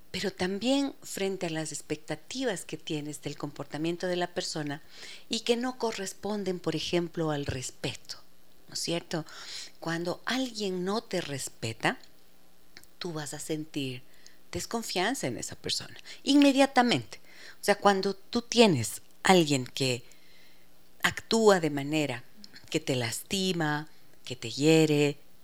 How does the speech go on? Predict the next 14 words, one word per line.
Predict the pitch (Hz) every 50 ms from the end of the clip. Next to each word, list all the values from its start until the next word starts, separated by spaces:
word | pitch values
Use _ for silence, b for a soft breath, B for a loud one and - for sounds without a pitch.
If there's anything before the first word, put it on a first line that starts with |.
| - -
por | - 117
supuesto | - - - - 139 131 - - -
que | - -
traiciona | - 117 117 117 - - 127 123 120
tu | - - -
confianza, | - 113 113 - - - 143 151 151 139 - - 127 123
que | - - 117
de | 113 113
repente | 113 117 - - 139 139 139 - 143 131 127 B B B B B B B - -
tus | - 151 143
secretos | - 151 135 - - 139 139 135 - 139 - 143
más | 139 135 127 123
íntimos | 135 143 139 - 147 139 143 135 131
los | 139 135 127 127 131 127 -